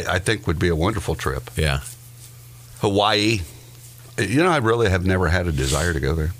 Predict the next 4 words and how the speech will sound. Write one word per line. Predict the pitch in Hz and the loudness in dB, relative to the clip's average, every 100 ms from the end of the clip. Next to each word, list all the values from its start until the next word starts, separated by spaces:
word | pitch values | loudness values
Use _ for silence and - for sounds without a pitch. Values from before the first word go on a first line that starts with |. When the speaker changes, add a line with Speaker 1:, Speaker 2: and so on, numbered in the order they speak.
| - | -6
Speaker 2:
Yeah, | 90 82 | -2 0
I | 73 | 0
do. | 67 67 - - - - - - - - - - - - - - - - - - | 0 -4 -8 -20 -20 -20 -20 -20 -20 -20 -20 -20 -20 -20 -20 -20 -20 -20 -18 -8
So. | - 64 | -4 -2